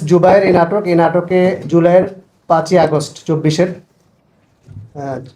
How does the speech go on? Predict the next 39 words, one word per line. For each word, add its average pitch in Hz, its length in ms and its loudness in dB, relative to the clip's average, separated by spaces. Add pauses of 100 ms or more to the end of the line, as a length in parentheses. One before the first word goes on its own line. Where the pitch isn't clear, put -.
পাঁচই 175 260 2
আগস্ট, 175 300 2 (560)
আহ, 139 140 2
শেখ 175 200 0
হাসিনা 180 240 2
পালানোর 180 440 2
পরে 208 300 4 (100)
মাদ্রাসার 190 440 2
স্টুডেন্টদের 196 640 2
মধ্যে 165 220 0
থেকে 185 180 -6
সে 185 120 -2
একজন 170 180 0
হাফেজ, 147 360 0 (480)
মহাখালীতে 160 460 0
সে 165 100 -2
শহীদ 165 300 0
হয়েছে, 175 280 0 (560)
তার 160 300 2
জীবনের 175 420 2
উপরে 180 240 0
এই 165 60 0
নাটকটা। 165 440 0
এরপরে 180 300 2
গারদের 170 400 2
বন্দি, 185 340 2
আহ, - 840 -4
আগস্ট 185 380 0
বিপ্লবের 185 400 0
সময়, 180 280 0
জুলাই 165 260 2
আগস্ট 165 220 -4
বিপ্লবের 175 360 0
সময় 185 340 0
যখন, 180 320 0 (500)
আহ, 151 360 2
আমাদের 165 340 0
ছেলে 185 240 2
মেয়েরা, 165 440 0